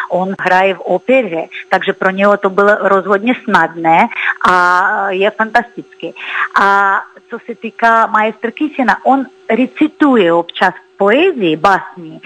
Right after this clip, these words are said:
eh, takže to nebylo pro něj také úplně, eh, poprvé,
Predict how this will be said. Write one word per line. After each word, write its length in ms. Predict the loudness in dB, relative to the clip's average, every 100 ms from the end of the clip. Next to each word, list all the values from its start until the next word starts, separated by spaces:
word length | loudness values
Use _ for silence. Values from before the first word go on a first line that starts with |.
| -12 -12 -8 -2
eh, 300 | 2 2 2
takže 480 | 0 -2 0 2 2 0
to 80 | -2 -2
nebylo 340 | 0 2 2
pro 160 | 0 -2
něj 140 | -4
také 280 | -4 -2 -2
úplně, 560 | -4 -4 0 -2 -2 -10
eh, 460 | -10 -12 -10 -6 -4 -2
poprvé, 400 | 0 0 0